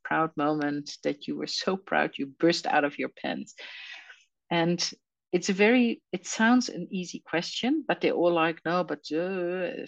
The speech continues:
first of all, they, "Why everything is difficult?" And I said, "No, no, no, just one example."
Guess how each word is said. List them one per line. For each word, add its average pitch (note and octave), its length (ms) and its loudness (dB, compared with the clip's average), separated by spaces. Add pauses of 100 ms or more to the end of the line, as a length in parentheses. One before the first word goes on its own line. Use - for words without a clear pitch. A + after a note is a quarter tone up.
first F#3+ 280 0
of E3 120 -6
all, D#3+ 180 -2
they, D3+ 460 0
"Why C#3+ 280 2
everything F3 480 -4
is D3 120 -6
difficult?" F#3+ 560 -6
And C4+ 100 -4
I C4+ 40 -6
said, B3+ 220 -12
"No, D4+ 100 -4
no, F4 120 -6
no, D#4 320 -4
just - 520 -6
one G#3 260 2
example." G3 640 -4